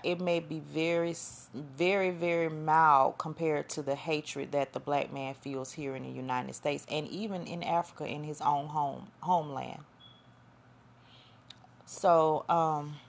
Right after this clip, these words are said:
yeah, but, um, so yeah, Dave Chappelle basically was, was giving him a dose. It was a lesson.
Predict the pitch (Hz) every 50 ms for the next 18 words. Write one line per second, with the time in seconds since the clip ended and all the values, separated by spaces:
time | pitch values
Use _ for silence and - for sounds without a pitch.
0 | 185 180 196 208 190 156 147 143 147 156 160 156 156 151 147 143 139 139 139 143
1 | 139 131 - - - - - - - - - - - - - - - - - -
2 | - - - - - - - - - - - - - - - - - - - -
3 | - 185 170 175 175 165 156 156 156 185 202 226 226 - - 202 - 208 190 180
4 | 175 170 156 160 165 165 - - - - 165 160 156 151 147 143 139 - - -
5 | - - - - - 165 160 151 147 147 - - 151 156 156 147 151 156 165 160
6 | 151 147 143 143 143 147 151 - - - 170 180 190 180 - 160 151 151 151 151
7 | 147 147 - - - 131 123 123